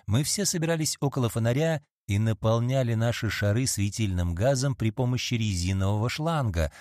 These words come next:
который надевали на рожок фонаря. Шары удачно наполнялись и подымались ввысь при общем нашем ликовании. В результате наших манипуляций фонарь постоянно находился в неисправном состоянии,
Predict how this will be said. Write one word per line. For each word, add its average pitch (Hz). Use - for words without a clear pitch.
который 98
надевали 90
на 104
рожок 80
фонаря. 107
Шары 139
удачно 147
наполнялись 131
и 110
подымались 107
ввысь 87
при 85
общем 78
нашем 78
ликовании. 107
В 90
результате 151
наших 170
манипуляций 131
фонарь 120
постоянно 127
находился 117
в 98
неисправном 113
состоянии, 131